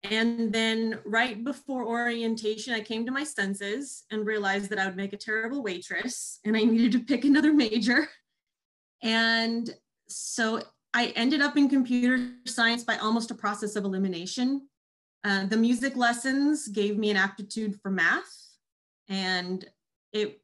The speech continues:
was the only math science related thing that I thought I might actually want to do for a career. And I just got lucky <laughs> that I was good at it once I actually,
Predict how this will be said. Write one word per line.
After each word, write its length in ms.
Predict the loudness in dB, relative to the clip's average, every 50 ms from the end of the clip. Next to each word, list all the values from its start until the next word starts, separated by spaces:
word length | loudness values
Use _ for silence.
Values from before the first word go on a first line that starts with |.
| _ _
was 360 | -6 -4 -2 -2 -2 -2 -4 -6
the 180 | -6 -6 -6 -8 -4
only 360 | -2 0 0 2 0 0 2
math 460 | 2 2 2 2 2 2 2 0 -4 -8 _ _ _
science 680 | -18 -12 -4 -2 -2 0 0 0 0 -2 -2 -4 -6 -8
related 760 | -8 -4 -4 -2 -2 -2 -2 -2 -2 -2 -4 -6 -6 -8
thing 340 | -8 -6 -4 -2 -2 -2 -2 -2
that 80 | -2
I 100 | -2 -2
thought 240 | -2 -4 -4 -4 -2
I 80 | 0 0
might 280 | 0 0 -2 -2 -4 -4
actually 520 | -4 -4 -6 -6 -10 -12 -8 -6 -4 -4
want 300 | -2 -2 -2 -4 -4 -8
to 100 | -10 -6
do 160 | -6 -6 -6 -6 -8
for 180 | -10 -10 -8
a 40 | -10
career. 640 | -8 -8 -6 -6 -4 -4 -4 -4 -4 -4 -6 -8 -12 _ _ _ _ _ _ _ _ _ 0
And 80 | 0
I 100 | 2 2
just 280 | 2 0 0 0 0 0
got 200 | 0 0 0 0
lucky 360 | -2 -2 -2 -4 -4 -2 0
<laughs> 80 | 2 2
that 140 | 4 4 4
I 120 | 4 2
was 220 | 2 0 -2 -2 -2
good 220 | 0 0 2 2
at 180 | 2 2 0 0
it 180 | -4 -6 -8 -14 _ -6
once 360 | -2 0 0 0 0 2 2
I 200 | 2 4 4 2
actually, 920 | 2 2 2 2 0 -4 -8 -6 -4 -2 -2 -2 -2 -2 -4 -4 -6 -10